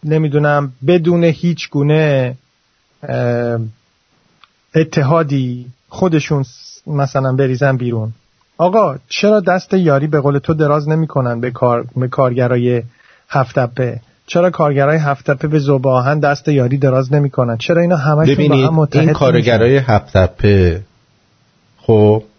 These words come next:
Speaker 2: من
Speaker 1: ام.
Speaker 2: بارها هم گفتم اینا واسه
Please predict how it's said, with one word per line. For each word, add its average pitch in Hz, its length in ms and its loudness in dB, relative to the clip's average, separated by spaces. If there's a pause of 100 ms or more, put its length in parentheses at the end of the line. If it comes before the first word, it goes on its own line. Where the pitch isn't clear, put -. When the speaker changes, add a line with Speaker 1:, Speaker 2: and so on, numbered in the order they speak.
(640)
Speaker 2:
من 113 80 2
Speaker 1:
ام. - 80 0
Speaker 2:
بارها 92 320 2
هم 101 100 0
گفتم - 420 -6 (640)
اینا 131 360 2
واسه 135 760 2